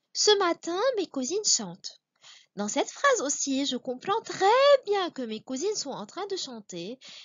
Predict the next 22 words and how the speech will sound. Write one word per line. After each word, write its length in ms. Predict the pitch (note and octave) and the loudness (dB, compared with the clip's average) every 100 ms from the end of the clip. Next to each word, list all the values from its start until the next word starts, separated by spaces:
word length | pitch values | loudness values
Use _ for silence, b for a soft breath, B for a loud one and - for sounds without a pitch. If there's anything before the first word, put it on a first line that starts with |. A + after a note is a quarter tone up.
| - | -10
mais 180 | A#3 B3 | -4 -2
je 120 | A3 | -2
comprends 400 | A3+ C#4+ D#4+ F#4+ A#4 D5+ _ _ _ | -4 -8 -6 -2 0 0 _ _ _
que 320 | - C4 C#4+ G#4+ _ _ _ _ _ _ _ _ _ _ | -4 -2 -2 -6 _ _ _ _ _ _ _ _ _ _
mes 240 | B3 B3 | -4 -4
cousines 380 | B3+ - C#4+ F4 B4 C5+ C5+ | -2 -4 -2 0 0 2 0
sont 340 | B4+ - - | 0 0 -2
en 180 | A3+ G#3+ | -8 -12
train 300 | A#3+ F4+ F#4+ | -8 -6 -6
de 100 | A#3+ | -6
chanter 560 | G#3 B3+ B3+ - E4 F#4 B B _ _ - | -6 -8 -10 -6 -4 -4 B B _ _ 0
le 400 | C#4+ G4+ A4+ A4 | 4 6 4 4
matin 380 | E4+ - - A4 | 0 -2 -4 -2
seulement. 520 | A4+ - F#4+ D#4+ F3 - _ _ _ | 0 0 0 -2 -8 -14 _ _ _
Alors, 320 | F4 A3 - _ _ B B B B B - | -4 -4 -8 _ _ B B B B B 0
dans 140 | C#4 | 4
ce 100 | - | 4
qui 180 | D5 C#5+ | 4 4
suit, 240 | - F4 F#4+ | 4 4 0
nous 160 | D#4 | 0
allons 180 | C4 C4 | -2 -2
ajouter 400 | - F4 F#4 - | -4 -2 -2 -2